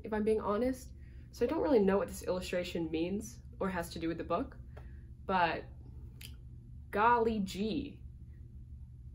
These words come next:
Uh, <laughs> I don't know why I said that. Golly gee, am I excited to learn. This is a collection of poems by Sylvia Plath. I got this little book, this little edition,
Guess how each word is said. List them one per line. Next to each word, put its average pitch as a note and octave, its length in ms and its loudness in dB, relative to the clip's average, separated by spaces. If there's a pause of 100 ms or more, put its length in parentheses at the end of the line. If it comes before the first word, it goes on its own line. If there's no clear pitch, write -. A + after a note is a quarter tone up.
(1700)
Uh, - 60 -8
<laughs> F3+ 260 -6 (400)
I - 220 -10
don't A#3 120 4
know F#3 100 4
why D3+ 140 6
I A#3 40 4
said - 300 -4
that. - 260 -2 (1040)
Golly C#4+ 380 10
gee, G#3+ 500 2 (720)
am F#3+ 100 -2
I G#3+ 160 0
excited G3+ 520 -4
to - 140 -6
learn. F3 320 -4
This B3+ 520 10
is A3 300 8
a G3+ 120 6
collection G3+ 560 4
of F#3 180 0
poems F3 460 2
by E3+ 220 -4
Sylvia E3+ 360 -2 (140)
Plath. A#3+ 380 6 (560)
I G3+ 100 4
got A#3 340 2
this F3+ 300 0
little F3 260 4
book, E3+ 540 -4
this - 180 -8
little F3+ 180 2
edition, A3 540 2